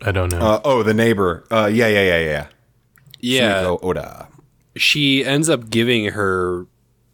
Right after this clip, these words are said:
Speaker 3: last bag of rice to Shikishima because he ends up meeting up with, um, his future wife, uh, spoilers. <laughs>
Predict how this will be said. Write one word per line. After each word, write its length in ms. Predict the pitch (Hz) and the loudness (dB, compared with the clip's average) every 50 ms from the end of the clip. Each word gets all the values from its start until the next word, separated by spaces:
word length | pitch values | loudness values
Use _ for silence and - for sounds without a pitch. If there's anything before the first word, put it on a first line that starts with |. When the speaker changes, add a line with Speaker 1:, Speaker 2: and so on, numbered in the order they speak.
| _ | _
Speaker 3:
last 480 | - 101 104 107 113 110 - - 101 92 | -8 -4 -2 -2 -2 -2 -2 -6 -8 -4
bag 280 | 110 101 110 110 98 | -2 -2 0 0 -2
of 140 | 98 87 - | -4 -6 -8
rice 600 | 90 87 90 98 98 92 87 82 - - - - - | -6 -4 -2 -2 -2 -2 -4 -4 -4 -4 -6 -6 -6
to 720 | - - - 98 92 90 87 85 85 85 85 82 82 - _ _ _ _ _ _ _ _ _ - | -8 -8 -6 -6 -4 -4 -4 -6 -6 -8 -8 -10 -12 -14 _ _ _ _ _ _ _ _ _ -14
Shikishima 840 | - - - - - 113 113 - - 104 95 90 85 82 82 82 80 | -12 -12 -8 -4 -2 0 0 2 0 0 0 -2 -2 -4 -4 -8 -8
because 680 | 90 92 - - 98 90 90 90 87 85 82 - - - - - - - - - _ | -8 -8 -4 0 0 0 0 0 -2 -2 -2 -4 -4 -6 -8 -20 -20 -20 -20 -20 _
he 200 | - - 113 113 | -8 -4 -2 0
ends 200 | 117 113 110 107 | 0 2 2 2
up 140 | 104 101 101 | 2 0 0
meeting 300 | 101 101 104 98 98 98 | 0 -2 0 0 0 2
up 220 | 98 95 90 - | 0 0 -2 -2
with, 480 | 101 92 87 82 - - - - - - - | -2 -4 -4 -4 -6 -10 -16 -18 -18 -14 -10
um, 340 | 95 87 85 85 82 85 85 | -8 -6 -6 -6 -8 -10 -10
his 600 | 90 98 90 87 87 85 87 - - - - - _ _ _ _ _ _ _ _ _ _ _ _ _ _ _ _ - | -8 -8 -8 -6 -6 -4 -2 -2 -2 -2 -4 -6 _ _ _ _ _ _ _ _ _ _ _ _ _ _ _ _ -16
future 400 | - - 120 117 113 - 127 110 | -10 -4 -4 -2 -2 0 -2 -2
wife, 500 | 98 101 104 110 147 190 226 - - - - - | 0 0 0 2 2 0 -2 -4 -6 -12 -10 -8
uh, 300 | 101 98 95 95 95 95 | -4 -4 -2 -2 -2 -4
spoilers. 720 | - - - 120 120 135 165 190 202 196 - - - - - - - - - - | -4 -4 -2 0 0 2 2 2 2 2 2 2 0 -2 -6 -14 -20 -10 -4 -4
<laughs> 100 | 247 226 | -4 -2